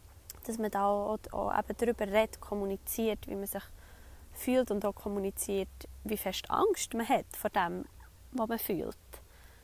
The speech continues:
Das ist jetzt gerade, äh, in meinem Fall sehr prägend gewesen, einfach... Äh, weil ich auch im Gespräch bin, darauf gekommen, dass, dass ich vor ganz vielen Sachen Angst habe. Und das ist ja auch für mich eine schöne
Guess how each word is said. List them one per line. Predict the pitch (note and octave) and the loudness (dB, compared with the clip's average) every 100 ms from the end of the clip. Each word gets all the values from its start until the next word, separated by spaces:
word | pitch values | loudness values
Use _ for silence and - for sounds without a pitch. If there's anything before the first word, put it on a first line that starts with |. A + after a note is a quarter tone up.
| - - - | -20 -20 -8
Das | G3 | -2
ist | G3+ | 0
jetzt | G3+ - | 0 0
gerade, | G#3 - | -2 0
äh, | E3+ F#3 - - - - - | 0 -2 -6 -16 -18 -18 -4
in | - G#3 | 2 2
meinem | G#3 A#3+ | 4 6
Fall | A#3 G#3+ | 10 10
sehr | A3 G#3 G#3 | 8 4 2
prägend | - G3 G3 G#3 - | 6 6 6 0 -2
gewesen, | - D3 G3 | -2 2 0
einfach... | G3+ G3+ - - - | 0 -4 -6 -10 -4
Äh, | F#3+ F#3 F#3 G3 - - - - - - - - - - - - - - - - - | 0 0 -2 -4 -12 -18 -18 -20 -20 -20 -18 -16 -16 -16 -16 -16 -16 -16 -18 -18 -8
weil | G#3 G#3 G3 | 0 4 6
ich | G3+ G3+ | 8 6
auch | - G#3 | 8 8
im | G3 G3 | 6 2
Gespräch | - - F#3 F3+ - - | -2 2 4 4 2 -2
bin, | G3 F#3 F3+ | 0 0 -2
darauf | - F#3+ | -4 -4
gekommen, | - F#3 F#3 | 0 0 2
dass, | G3 - | -2 -2
dass | - - | -2 0
ich | G3+ | 0
vor | - F#3+ | 0 0
ganz | F3+ G3+ - | 2 2 2
vielen | G3+ F#3+ | 2 0
Sachen | - G3+ - - | 2 2 0 2
Angst | E3+ C#4+ - - - - | 4 4 2 -2 0 6
habe. | G3 D#3 | 6 4
Und | F3 F3 | -2 -2
das | G3 - | -2 -2
ist | - | -4
ja | F#3+ | -2
auch | F3 F#3 | -2 -2
für | - | -2
mich | F#3 F#3 | -2 0
eine | A3+ | 0
schöne | A3+ G3 G3 G#3+ | -2 -4 -2 -4